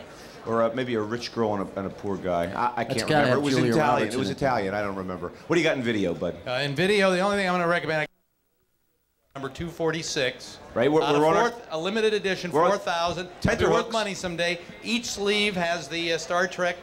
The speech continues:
Speaker 3: um,
Speaker 1: Ah.
Speaker 3: insignia on the little, uh, uh, protective cover. Little
Speaker 1: Twenty-fifth
Speaker 3: booklet.
Speaker 1: anniversary Trek box.
Speaker 3: Hundred and forty-nine bucks.
Speaker 1: Oh, man.
Speaker 3: A hundred bucks if you buy it on videotape. But
Speaker 1: You
Speaker 3: it's
Speaker 1: know,
Speaker 3: all five movies.
Speaker 1: Thirty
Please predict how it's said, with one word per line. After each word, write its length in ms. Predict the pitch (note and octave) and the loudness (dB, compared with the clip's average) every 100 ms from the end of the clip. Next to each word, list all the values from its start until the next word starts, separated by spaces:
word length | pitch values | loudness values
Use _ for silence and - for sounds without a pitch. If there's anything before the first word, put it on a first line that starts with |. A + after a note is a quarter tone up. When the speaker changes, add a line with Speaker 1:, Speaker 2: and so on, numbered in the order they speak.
| F#3 | -2
Speaker 3:
um, 260 | F3 E3 | 0 2
Speaker 1:
Ah. 160 | A2+ A#2 | 2 2
Speaker 3:
insignia 420 | D#3+ F#3 F3+ F3 | 0 -2 -2 0
on 120 | E3+ | 0
the 60 | F3 | 0
little, 320 | F3 F3+ F3+ F3+ | -2 0 2 0
uh, 140 | F3 - - - | 0 -4 -18 -8
uh, 80 | F3 | -6
protective 520 | E3 F#3 F3+ F3+ F#3+ - | -4 -2 -2 -2 -6 -4
cover. 480 | E3+ D#3 E3+ F3 F3 - - - | -2 -2 0 -2 -4 -16 -12 -2
Little 180 | D#3+ F3+ | 2 4
Speaker 1:
Twenty-fifth 280 | F3+ G3+ F#3+ | 4 4 2
Speaker 3:
booklet. 240 | F#3+ F#3+ | 0 2
Speaker 1:
anniversary 600 | F#3 F#3 F#3 F3+ F#3 F3+ | 2 4 2 2 -2 -4
Trek 500 | F3+ - F3+ F#3 - | -4 -2 0 -2 -4
box. 160 | A2+ G#3 | 0 2
Speaker 3:
Hundred 280 | C4 C4 C4 | 2 2 2
and 140 | A#3 | 0
forty-nine 640 | - A#3 A#3+ G#3+ G#3 G3+ D#3 | 2 2 4 2 0 -2 -2
bucks. 500 | D#3+ A#2+ - - - - - | 0 -2 -4 -14 -16 -18 -12
Speaker 1:
Oh, 160 | A#2+ G#2 | -6 -6
man. 180 | F#2 C#3+ | -4 0
Speaker 3:
A 40 | |
hundred 240 | F3+ A#3+ A3+ | 0 0 0
bucks 240 | G3 F#3+ | 0 0
if 80 | F3 | -4
you 80 | E3 | -2
buy 160 | D#3+ D3+ | 0 -2
it 40 | |
on 120 | D3 | -2
videotape. 520 | C3+ B2+ A2 - G2 - | -4 -4 -6 -6 -8 -4
But 80 | E3 | -2
Speaker 1:
You 60 | C#3 | 2
Speaker 3:
it's 60 | |
Speaker 1:
know, 60 | A3 | 4
Speaker 3:
all 200 | A#3+ A#3 | 6 4
five 400 | A3+ G#3 F3+ E3+ | 2 0 0 -2
movies. 540 | G#3+ G#3+ B2 F#2 - - | -4 -4 -6 -10 -10 0
Speaker 1:
Thirty 420 | F#3 A3 C#3+ G#2+ | 2 4 2 -4